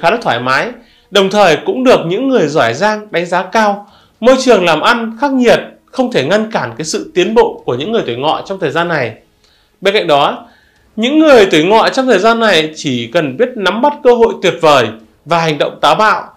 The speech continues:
À, những cái triển vọng rộng lớn cũng đang chờ đón các bạn ở phía trước. Nói chung ấy, trong hai ngày cuối tuần này lại được nhiều cái cát tinh nó trợ mệnh, nó giúp đỡ. Vậy nên là nó sẽ ban phát cho những người tuổi Ngọ cái uy quyền, công danh sự nghiệp của những người tuổi Ngọ vì thế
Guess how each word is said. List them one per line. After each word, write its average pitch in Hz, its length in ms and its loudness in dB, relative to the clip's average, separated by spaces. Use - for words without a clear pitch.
À, 175 120 0
những 196 160 0
cái 285 120 -2
triển 135 340 2
vọng 196 280 0
rộng - 260 0
lớn 185 400 0
cũng 190 140 -6
đang 233 320 0
chờ 160 220 2
đón 135 260 0
các 233 100 0
bạn 208 320 0
ở 117 260 -4
phía 131 140 -6
trước. 226 180 2
Nói 202 120 -2
chung 277 180 2
ấy, 269 160 0
trong 262 160 0
hai 262 140 0
ngày 220 180 0
cuối 160 140 -2
tuần 190 180 4
này 143 240 2
lại 208 140 -4
được 208 140 0
nhiều 190 200 2
cái 170 160 -2
cát 311 140 0
tinh 269 160 -4
nó 277 180 -4
trợ - 280 -2
mệnh, 175 220 0
nó 170 100 -4
giúp 269 180 -2
đỡ. 247 360 2
Vậy 214 220 0
nên 262 280 2
là 160 440 0
nó 156 140 -6
sẽ 196 120 -4
ban 247 260 2
phát 294 180 0
cho 254 120 0
những 233 180 0
người 220 140 2
tuổi 135 100 -2
Ngọ 147 220 -4
cái - 100 -6
uy 254 240 -2
quyền, 143 420 0
công 226 220 2
danh 226 220 2
sự 214 200 -2
nghiệp 160 200 -2
của 147 120 0
những 175 180 -4
người 233 120 2
tuổi 127 120 -2
Ngọ 143 320 -2
vì 160 200 -2
thế 151 340 0